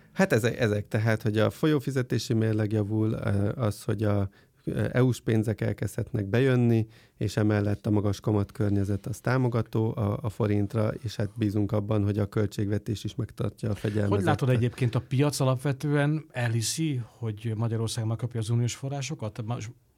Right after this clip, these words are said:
Speaker 1: Még mindig szkeptikus, tehát azt lehet látni, hogy rengeteg külföldi ház azt gondolja, hogy, hogy
Speaker 2: Ne.
Speaker 1: még ilyen pávatánszerűség van, tehát egyáltalán nem biztos, hogy ezt megkapjuk.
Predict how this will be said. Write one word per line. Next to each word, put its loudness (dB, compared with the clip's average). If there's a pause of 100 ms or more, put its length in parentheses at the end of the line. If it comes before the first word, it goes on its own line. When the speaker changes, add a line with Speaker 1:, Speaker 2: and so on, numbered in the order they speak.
(120)
Speaker 1:
Még 4
mindig 4
szkeptikus, -6
tehát -2
azt -2
lehet 2
látni, 0
hogy 0 (300)
rengeteg 0
külföldi 0
ház 2
azt -4
gondolja, 0
hogy, 0 (420)
hogy -2
Speaker 2:
Ne. 2
Speaker 1:
még 2
ilyen 0
pávatánszerűség 0
van, 0
tehát -6
egyáltalán -2
nem 2
biztos, -6
hogy -6
ezt -6
megkapjuk. -4